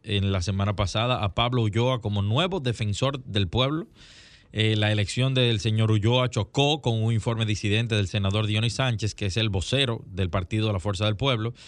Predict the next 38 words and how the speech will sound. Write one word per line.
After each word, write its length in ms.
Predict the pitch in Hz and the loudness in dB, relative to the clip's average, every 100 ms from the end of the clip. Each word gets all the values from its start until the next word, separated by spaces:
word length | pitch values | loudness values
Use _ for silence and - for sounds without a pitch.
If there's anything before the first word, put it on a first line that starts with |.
| - - | -18 -8
y 80 | 113 | -2
que 120 | 120 | 0
fue 160 | 135 | 2
firmado 440 | 127 143 131 143 135 | 2 2 4 2 2
por 140 | 113 | 0
Antonio 380 | 107 98 120 123 | 0 2 2 2
Marte, 420 | 113 104 90 107 | 2 2 -2 -6
de 140 | 104 87 | -4 -2
Santiago 340 | 101 104 120 | 0 0 0
Rodríguez 440 | 123 117 110 113 - | 0 0 0 -2 -2
y 80 | |
Virgilio 480 | 98 95 101 117 120 | -2 -2 0 0 0
Sedano, 480 | 107 98 104 110 110 | -2 0 0 -2 -4
de 160 | 98 95 | -2 -2
la 120 | 87 | -2
provincia 380 | 92 92 98 104 | -2 -2 0 0
de 60 | |
la 60 | 90 | 0
Altagracia. 580 | 87 87 92 87 78 - | 0 0 0 -2 -6 -8
A 80 | 95 | -4
pesar 260 | 95 107 95 | -2 -2 0
de 160 | 110 | 2
esto, 300 | 147 - 147 - - - - - | 0 -2 -10 -12 -20 -20 -20 -4
el 80 | 110 | 2
informe 340 | 113 120 123 | 2 4 2
disidente 480 | 123 110 117 131 123 | 2 0 0 0 0
fue 140 | 113 113 | -2 -2
rechazado 580 | 113 107 - 139 135 | -2 -2 0 2 2
por 120 | 104 104 | 2 0
el 80 | |
Pleno 240 | 87 107 110 | 0 -2 -2
de 60 | |
Senadores 540 | 98 110 110 101 104 - | -2 -2 0 0 -2 -6
con 340 | - 101 - | -6 -6 -4
diecisiete 640 | 98 98 90 - 104 104 107 | -2 -2 -2 -2 -2 -2 -2
votos 380 | 98 101 101 - | -2 -2 -4 -4
en 160 | 92 | -4
contra. 480 | 82 95 87 80 | 0 0 0 -4